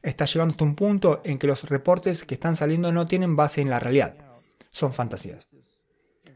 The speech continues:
Eso es difícil porque hay un intento por aprovechar estas conversaciones viniendo de la rama ejecutiva para políticas. Nosotros, por supuesto, a nuestro lado nos continuamos involucrando,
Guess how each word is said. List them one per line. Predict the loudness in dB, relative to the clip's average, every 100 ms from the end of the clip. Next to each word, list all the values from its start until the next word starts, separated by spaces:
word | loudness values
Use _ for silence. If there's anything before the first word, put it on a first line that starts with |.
| -20 -20 -20 _ _ _ _ -20 _
Eso | 0 4
es | 4
difícil | 4 2 2 2
porque | 2 0 2 4
hay | 4 4
un | 2 0
intento | 0 -2 0 0 2 -2
por | 0 0
aprovechar | 2 0 0 0 0 2 2 0
estas | -4 -2 -2
conversaciones | 0 2 2 0 -2 0
viniendo | 0 0 2
de | 2
la | 2
rama | 2 0 -2
ejecutiva | -4 -6 -4 -2 0 0
para | -2 -2 -4 -6
políticas. | -4 -6 -6 -12 -14 -16 _ _ _ _ _ -20 -20 -20 _ _ _ _ _ _
Nosotros, | 0 2 4 2
por | -2
supuesto, | 0 2 4 4
a |
nuestro | 4 2
lado | 4 4 4 4 2 0 -8 -18 -20 _
nos | -6 -4
continuamos | -2 -2 0 -2 -2 0
involucrando, | 0 2 2 2 2 -2